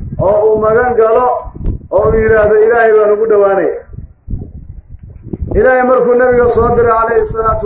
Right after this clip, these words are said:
wasalaam, wuxuu bilaabay dacwadii xaq ahayd.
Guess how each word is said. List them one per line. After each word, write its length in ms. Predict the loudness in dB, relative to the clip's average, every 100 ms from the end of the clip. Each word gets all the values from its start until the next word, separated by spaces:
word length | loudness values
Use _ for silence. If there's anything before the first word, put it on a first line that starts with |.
| -2
wasalaam, 540 | -2 -4 -2 -2 -4 -8 -16 -16 -14 -16 -20 _ -20 -18 -18 -16 -2
wuxuu 260 | 2 2 2
bilaabay 380 | 2 2 2 2
dacwadii 500 | 2 2 2 2 2 0
xaq 160 | 0
ahayd. 400 | 2 2 0 -2